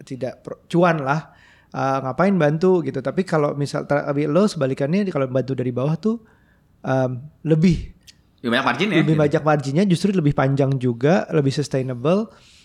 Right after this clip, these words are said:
Speaker 1: Eh, so is this, is this what is called, eh, good karma?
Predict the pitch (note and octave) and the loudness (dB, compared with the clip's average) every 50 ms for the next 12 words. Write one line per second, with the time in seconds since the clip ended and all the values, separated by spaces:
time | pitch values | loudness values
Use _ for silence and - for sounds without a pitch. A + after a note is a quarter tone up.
0 | _ _ - - D3+ D3 D3 D3 - D3 - F3 F3+ F3+ F3+ E3+ F#3 E3 B3+ A#3+ | _ _ -4 0 2 4 4 2 2 2 2 4 4 4 4 4 2 2 2 2
1 | G3 E3 D3 F#3 G#3 - - F#3+ F3+ D#3+ D#3+ D#3 D#3 - - D#3 D3+ D3+ D3 - | 0 0 2 0 0 0 0 0 0 0 0 -2 -2 -4 -2 0 0 0 -2 -4
2 | - _ _ - - D3+ C#3 C#3 C#3 C3 A#2 C3 D3+ - - - - C#3 C3+ C#3+ | -10 _ _ -4 -2 0 0 0 0 -2 0 0 0 0 0 -2 0 2 2 2
3 | C#3+ E3 G#3+ D4 - | 2 0 0 -2 -4